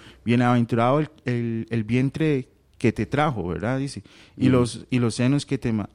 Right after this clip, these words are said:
Speaker 1: ma-, eh, mamaste", ¿verdad?
Speaker 2: Ujú.
Speaker 1: Ah, dándose a referir a la mamá, dándose a referir a los papás, ¿verdad? Que bienaventurados ellos, pero el, el Señor dice, "No, es que no es así.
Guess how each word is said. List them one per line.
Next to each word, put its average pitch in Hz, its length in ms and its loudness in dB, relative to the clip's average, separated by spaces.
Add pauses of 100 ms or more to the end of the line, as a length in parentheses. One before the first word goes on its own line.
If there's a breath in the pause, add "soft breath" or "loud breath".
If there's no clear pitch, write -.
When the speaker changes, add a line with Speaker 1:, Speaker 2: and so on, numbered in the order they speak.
Speaker 1:
ma-, 113 200 -4
eh, 90 480 -6
mamaste", 107 560 -4
¿verdad? 90 360 -4
Speaker 2:
Ujú. 87 400 -8
Speaker 1:
Ah, 120 240 -2
dándose 139 340 2
a 160 40 4
referir 139 380 2
a 151 80 2
la 139 80 2
mamá, 135 400 2
dándose 123 380 -2
a - 20 0
referir 123 420 0
a 123 60 0
los 123 200 -4
papás, 127 560 -2
¿verdad? 113 280 0
Que 110 160 -2
bienaventurados 107 680 -2
ellos, 135 260 -4
pero 117 240 -2
el, 123 200 -2
el 123 200 -4
Señor 135 440 0 (340 soft breath)
dice, 127 280 0
"No, 131 300 0 (220)
es - 160 -8
que 135 80 -4
no 147 100 2
es 143 100 -2
así. 139 280 -6